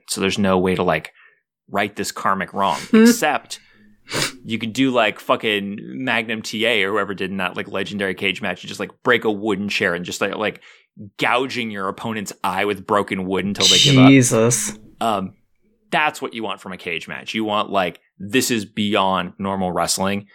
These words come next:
Speaker 1: This is personal to the extent that it's just like, "Let's lock these men in a metal box and whoever comes out alive is the winner and this is done."
Speaker 2: Eh, you
Speaker 1: That,
Speaker 2: know what?
Speaker 1: along with the psychology, yeah.
Speaker 2: Okay. It, you're winning me over.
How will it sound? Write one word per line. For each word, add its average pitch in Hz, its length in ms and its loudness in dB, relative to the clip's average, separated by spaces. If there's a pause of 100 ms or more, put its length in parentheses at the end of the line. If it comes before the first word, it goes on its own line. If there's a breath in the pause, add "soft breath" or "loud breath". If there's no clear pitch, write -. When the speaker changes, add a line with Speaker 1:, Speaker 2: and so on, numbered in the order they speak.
(140 soft breath)
Speaker 1:
This 117 140 0
is 113 120 -4
personal 131 460 0
to - 100 -10
the 107 120 2
extent 95 420 -2
that 92 100 -8
it's 90 80 -10
just - 200 -8
like, 92 220 -2 (260 soft breath)
"Let's 131 340 -2
lock 110 380 0
these 104 260 -8
men 92 280 -4
in 98 120 -6
a 98 60 -6
metal 92 360 -4
box 87 460 0
and - 140 -6
whoever 107 240 0
comes 92 260 -2
out 90 100 0
alive 87 320 0
is 92 120 -6
the 92 80 -2
winner 92 360 0
and 92 100 -2
this 90 160 -2
is 87 100 -8
done." - 400 -6 (380)
Speaker 2:
Eh, 339 420 8
you 240 160 4
Speaker 1:
That, 262 100 6
Speaker 2:
know 277 80 8
what? 285 200 6
Speaker 1:
along 127 140 4
with 127 100 0
the 120 80 -4
psychology, 95 760 0
yeah. - 200 0 (340)
Speaker 2:
Okay. 156 580 2 (320)
It, 170 400 6 (420)
you're 160 380 2
winning 147 300 6
me - 160 0
over. - 360 -4